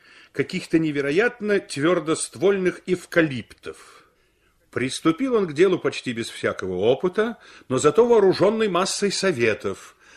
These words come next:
которые надавали ему люди, понимавшие в этом деле еще меньше, чем он сам. Он выбрал дерево,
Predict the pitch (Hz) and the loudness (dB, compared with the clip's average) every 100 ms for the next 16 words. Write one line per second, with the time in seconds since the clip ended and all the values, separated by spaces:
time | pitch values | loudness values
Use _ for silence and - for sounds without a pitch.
0 | - - 135 147 139 139 131 127 117 117 | -6 -4 2 2 2 2 2 0 0 -2
1 | 120 180 233 156 135 127 139 127 - 127 | -2 -2 0 0 -2 -4 -2 -4 -2 -2
2 | 120 113 113 190 233 180 143 - 147 123 | -2 -4 -4 -2 0 -2 -2 0 0 2
3 | 160 - - 113 123 110 - 78 69 71 | 0 -2 -6 -4 -4 -8 -8 -8 -8 -20
4 | _ _ _ _ _ _ _ _ _ _ | _ _ _ _ _ _ _ _ _ _
5 | - 240 196 214 170 113 90 101 90 101 | -2 0 2 2 0 0 -4 -4 -4 -4
6 | 110 131 | -4 -6